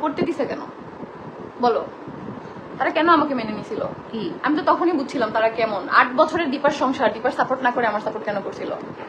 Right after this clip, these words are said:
Speaker 1: আপনার মেয়ে কেমন আছে আপু? আলহামদুলিল্লাহ। ঠিক, বাবা ভালো হলে সন্তান খারাপ হতে পারে না, অবশ্যই। বাবা ভালো হলে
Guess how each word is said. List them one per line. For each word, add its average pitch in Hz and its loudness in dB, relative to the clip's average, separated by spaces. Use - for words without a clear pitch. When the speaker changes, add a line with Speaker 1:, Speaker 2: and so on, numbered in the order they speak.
Speaker 1:
আপনার 277 2
মেয়ে 247 0
কেমন 214 0
আছে 214 -4
আপু? 220 0
আলহামদুলিল্লাহ। 214 2
ঠিক, 277 0
বাবা 220 8
ভালো 262 4
হলে 262 2
সন্তান 233 0
খারাপ 214 0
হতে 226 -4
পারে 190 2
না, 156 -2
অবশ্যই। - -2
বাবা 254 8
ভালো 285 2
হলে 269 2